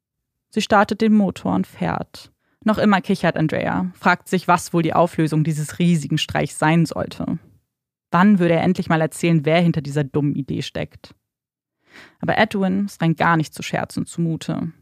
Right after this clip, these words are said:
Im Gegenteil, er fühlt sich provoziert, hält die Waffe nun ganz nah an ihren Oberschenkel. Er zischt. „Glaubst du, das ist ein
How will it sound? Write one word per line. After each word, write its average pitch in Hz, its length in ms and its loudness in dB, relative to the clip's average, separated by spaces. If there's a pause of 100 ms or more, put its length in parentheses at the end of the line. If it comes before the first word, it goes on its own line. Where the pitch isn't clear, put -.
(320)
Im 170 240 2
Gegenteil, 175 800 -2 (160)
er 190 400 4
fühlt - 240 -4
sich 208 160 -6
provoziert, - 800 -2 (320)
hält 202 160 2
die 190 100 2
Waffe 190 220 2
nun 180 160 4
ganz 170 400 -2
nah 165 220 2
an 160 100 2
ihren 156 120 0
Oberschenkel. 160 840 -4 (240)
Er 175 100 0
zischt. - 540 -4 (500)
„Glaubst 185 400 -2
du, 247 80 2
das 196 160 2
ist - 160 -6
ein 156 200 2